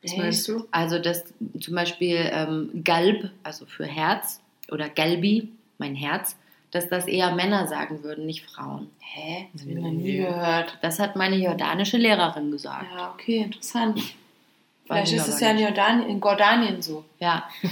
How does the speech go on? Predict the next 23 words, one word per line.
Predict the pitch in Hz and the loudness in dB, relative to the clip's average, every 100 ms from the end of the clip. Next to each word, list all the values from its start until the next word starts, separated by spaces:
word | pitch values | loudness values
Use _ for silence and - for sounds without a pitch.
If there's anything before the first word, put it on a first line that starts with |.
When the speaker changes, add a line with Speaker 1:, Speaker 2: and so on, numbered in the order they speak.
| - 175 | -2 2
Speaker 3:
deswegen | 185 - 262 208 | 4 8 10 10
haben | - | 10
wir | 202 | 10
nämlich | - 202 - | 10 10 8
auch, | 175 | 8
Speaker 2:
<laughs> | 254 - 247 254 196 | 6 4 2 2 2
Speaker 3:
nennen | 185 190 | 4 4
wir | 190 180 - | 4 4 2
Jordanien | 165 135 156 160 185 175 | 0 2 2 4 2 0
auch | 165 - | -2 2
Gordanien, | 170 160 151 156 170 147 147 | 2 4 2 2 2 0 0
weil | 147 | 0
da | 147 160 | 0 -2
die | 170 | -2
Leute | 165 160 160 | 0 -2 -2
das | 160 - | -8 -4
ja | 165 156 156 | -4 -4 -6
sehr | - 160 | -6 -4
viel | - 202 175 | 2 4 4
machen | 151 147 160 | 0 -4 -8
mit | 151 | -6
dem | 151 151 | -8 -4
G. | 151 | -4